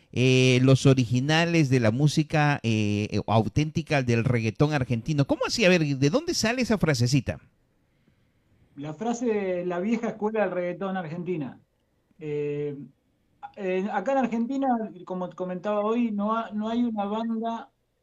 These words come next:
Speaker 2: que marque el estilo del reggaetón como lo hacían los de antes, ¿no? Un poco lo que hablaba hoy el, el entrevistado anterior.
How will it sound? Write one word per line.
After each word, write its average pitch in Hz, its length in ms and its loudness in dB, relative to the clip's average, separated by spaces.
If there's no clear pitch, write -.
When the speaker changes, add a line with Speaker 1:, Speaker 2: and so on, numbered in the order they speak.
Speaker 2:
que 180 160 -6
marque 208 380 -4
el 185 80 -4
estilo 202 420 -4
del 165 100 -4
reggaetón 190 680 -6
como 160 240 -6
lo 165 100 -4
hacían 185 300 -6
los 165 140 -6
de 185 100 -2
antes, 156 260 -6
¿no? 175 200 -4
Un 170 100 -6
poco 180 220 -4
lo 175 120 -2
que 165 60 -8
hablaba 175 320 -2
hoy 175 240 -2
el, 139 480 -8
el 151 960 -8
entrevistado 165 600 -4
anterior. 190 580 -2